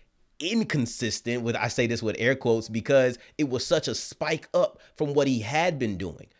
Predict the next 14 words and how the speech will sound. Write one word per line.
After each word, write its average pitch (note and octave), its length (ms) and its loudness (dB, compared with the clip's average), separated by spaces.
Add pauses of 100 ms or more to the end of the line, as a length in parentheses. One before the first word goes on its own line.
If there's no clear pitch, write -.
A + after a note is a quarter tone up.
(140)
He B3 100 -6
had C#4+ 80 -2
been C4 140 0
pretty G#3 180 0
much D3 160 2
getting B2+ 220 0
a F#2+ 80 -2
hundred B2 420 -2
to A2+ 160 -2
a G#2+ 40 0
hundred A#2 280 -2
and G2 100 -4
fifty A2 280 -4
yards A2 500 2